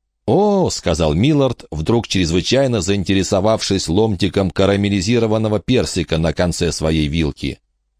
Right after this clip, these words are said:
«Очень впечатляющий грабёж», сказал Енах.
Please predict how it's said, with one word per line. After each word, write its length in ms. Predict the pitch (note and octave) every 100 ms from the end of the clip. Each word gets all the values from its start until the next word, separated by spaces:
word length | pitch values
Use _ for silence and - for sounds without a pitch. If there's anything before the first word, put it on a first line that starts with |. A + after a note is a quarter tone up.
| _ -
«Очень 380 | B2+ G3 A3+ G#3
впечатляющий 800 | - F#3 F3 D#3 F#3+ G3+ - F3
грабёж», 560 | E3+ F3 F3 F#3+ - -
сказал 420 | - - F2+ E2+ D#2+
Енах. 460 | D2+ D#2 C#2+ C2